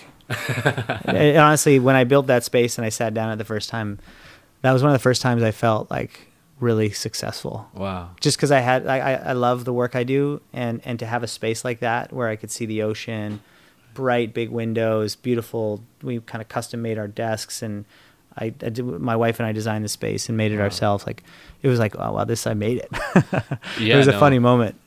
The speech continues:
Speaker 1: I, I don't doubt it. But you also spoke about a moment when you sat down there and, and
Speaker 2: Oh,
Speaker 1: were
Speaker 2: yeah.
Speaker 1: productive there. So that's very interesting, 'cause I'm the exact same way. I just wanna create spaces that inspire me
Speaker 2: Totally.
Speaker 1: and are, are perfectly crafted and designed for me.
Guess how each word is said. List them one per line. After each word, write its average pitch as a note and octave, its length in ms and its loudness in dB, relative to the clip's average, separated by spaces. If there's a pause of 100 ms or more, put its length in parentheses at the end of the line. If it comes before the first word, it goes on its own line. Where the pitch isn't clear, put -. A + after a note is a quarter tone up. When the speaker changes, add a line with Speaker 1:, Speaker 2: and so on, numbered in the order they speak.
Speaker 1:
I, G#2 280 -2
I - 40 0
don't G#2 200 -2
doubt G#2 200 -2
it. F2+ 200 -6
But G2+ 160 -4
you C#3 60 0
also C#3+ 180 -2
spoke C3 240 -2
about A#2 180 -2
a - 40 -4
moment A2 280 -2
when G#2 100 -4
you G2+ 120 -6
sat G2+ 320 -8
down G#2 240 -6
there G2 240 -6
and, F#2 240 -8 (180)
and F#2 380 -6
Speaker 2:
Oh, - 20 -6
Speaker 1:
were G2+ 120 0
Speaker 2:
yeah. A2 120 2
Speaker 1:
productive G#2+ 360 -2
there. F2 340 -10
So - 160 -6
that's C3 240 0
very G#2+ 320 -2
interesting, G#2 460 -8
'cause G2 220 -6 (120)
I'm A#2+ 280 2
the G#2+ 80 -4
exact F#2+ 280 -6
same F#2+ 160 -8
way. G2+ 120 -4
I G2 100 -2
just A2 140 -10
wanna A#2 160 -4
create G#2 480 -6
spaces F#2+ 560 -6
that F#2 140 -4
inspire F2+ 640 -6
me A#2 220 -6
Speaker 2:
Totally. A2+ 320 4
Speaker 1:
and G2+ 100 -2
are, G2 240 -2
are F#2 180 -6 (240)
perfectly G#2+ 440 -8
crafted G2 400 -6
and G2 240 -8
designed F#2 520 -6
for F#2 140 -10
me. F2+ 380 -6